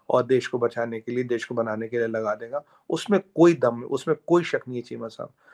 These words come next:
और ये तो खैर, ये तो हमेशा देश के साथ खड़े रहते हैं। आप बताइए, हजारों करोड़ों की चैरिटियाँ करना,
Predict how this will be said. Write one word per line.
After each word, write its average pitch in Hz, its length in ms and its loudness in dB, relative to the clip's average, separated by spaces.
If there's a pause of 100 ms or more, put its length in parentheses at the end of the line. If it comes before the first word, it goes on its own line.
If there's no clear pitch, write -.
(180)
और 131 120 -2
ये 165 420 0
तो 147 180 0
खैर, 127 340 0 (160)
ये 135 140 -4
तो 147 120 -2
हमेशा 139 340 -2
देश 135 200 -6
के - 100 -6
साथ 139 160 -4 (100)
खड़े 135 180 -4
रहते 131 280 -10
हैं। - 100 -20 (500)
आप 131 100 0
बताइए, 147 440 -2 (580)
हजारों 156 360 4
करोड़ों 147 440 -6
की 160 140 -14
चैरिटियाँ 131 680 -8
करना, 117 360 -8